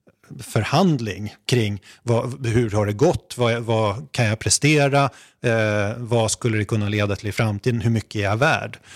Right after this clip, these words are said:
Och, eh, den måste ju baseras på någonting. Eh,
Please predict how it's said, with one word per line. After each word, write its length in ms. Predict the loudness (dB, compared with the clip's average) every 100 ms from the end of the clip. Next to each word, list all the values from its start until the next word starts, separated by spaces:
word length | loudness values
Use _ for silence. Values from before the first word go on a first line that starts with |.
| -20
Och, 500 | -2 0 0 -4 -2
eh, 240 | 0 2 0
den 300 | -2 2 2
måste 280 | 2 0 0
ju 40 | 0
baseras 600 | 2 0 2 2 0 0
på 100 | -2
någonting. 380 | -4 -4 -6 -6 -14 -20 _ 2
Eh, 220 | 2